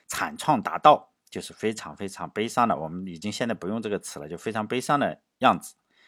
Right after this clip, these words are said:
“我就非常非常的想效忠于你。”我们来看一下司马迁是怎么效忠的。这时候大家一定要想一想，如果是你的话，你会怎么去讲这个话？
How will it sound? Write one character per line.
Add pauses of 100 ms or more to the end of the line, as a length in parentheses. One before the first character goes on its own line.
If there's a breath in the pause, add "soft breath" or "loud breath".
(240 soft breath)
“我
就
非
常
非
常
的
想
效
忠
于
你。” (300 soft breath)
我
们
来
看
一
下 (160 loud breath)
司
马
迁
是
怎
么
效
忠
的。
这
时
候
大
家 (520)
一 (100)
定
要
想
一
想， (220 loud breath)
如
果
是
你
的
话，
你
会
怎
么
去
讲 (120)
这
个
话？